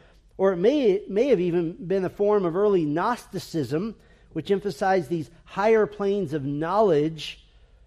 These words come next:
that were the true measure of spirituality, supposedly. I-, in other words, these teachers were likely claiming to know God in ways that others did not know him or could not know him. What did this create? An aura of super spirituality.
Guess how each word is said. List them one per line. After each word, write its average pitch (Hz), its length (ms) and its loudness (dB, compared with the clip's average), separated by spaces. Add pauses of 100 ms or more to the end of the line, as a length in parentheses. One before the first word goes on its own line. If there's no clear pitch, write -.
(720)
that 175 100 -4
were 175 200 2
the 151 220 0
true 233 360 0
measure 185 340 2
of 156 120 -4
spirituality, 190 800 0
supposedly. 131 640 -8 (300)
I-, 220 120 4
in 196 140 0
other 277 220 4
words, 180 160 2
these 208 180 -6
teachers 202 460 -6
were 156 140 -2
likely 190 340 0
claiming 185 640 -2 (300)
to 156 80 -2
know 202 320 6
God 151 560 2
in 196 260 2
ways 214 440 0
that 165 180 -6
others 196 340 2
did 233 320 -2
not 202 260 -2
know 175 200 0
him 185 240 -2
or 180 160 0
could 254 320 -2
not 165 200 -6
know 135 220 -6
him. 110 220 -14 (1800)
What 185 140 0
did 196 120 4
this 180 140 0
create? 175 500 2
An 151 200 -2
aura 185 320 4
of 156 300 0
super 185 380 -6
spirituality. 156 1000 -6